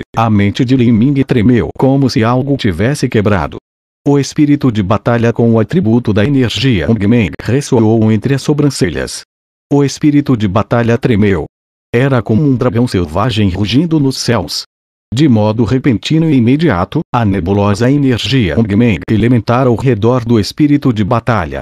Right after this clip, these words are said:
se condensou em sua superfície. O espírito de batalha em forma de lança cresceu rapidamente, aumentando cada vez mais. A fase elementar do espírito de batalha de nível ouro foi facilmente quebrada. Então,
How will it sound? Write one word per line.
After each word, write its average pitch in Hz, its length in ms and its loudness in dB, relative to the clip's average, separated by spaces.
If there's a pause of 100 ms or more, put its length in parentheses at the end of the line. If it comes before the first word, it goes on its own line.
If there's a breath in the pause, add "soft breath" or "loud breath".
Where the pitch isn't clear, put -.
se - 220 -4
condensou 107 720 0
em 131 60 0
sua 147 320 0
superfície. 131 720 -2 (500)
O 143 120 2
espírito 143 520 0
de 107 120 -2
batalha 117 480 0
em 120 100 4
forma 120 460 0
de 131 100 0
lança 127 380 0
cresceu 113 420 0
rapidamente, 117 760 0 (120)
aumentando 117 680 2
cada 143 280 0
vez 113 320 0
mais. 95 460 -2 (480)
A 117 80 0
fase 98 440 -2
elementar 113 580 0
do 113 120 2
espírito 143 540 0
de 107 100 -2
batalha 107 460 -2
de 104 140 -2
nível 101 320 0
ouro 135 340 2
foi 127 180 0
facilmente 117 720 0
quebrada. 95 560 -2 (480)
Então, 110 480 2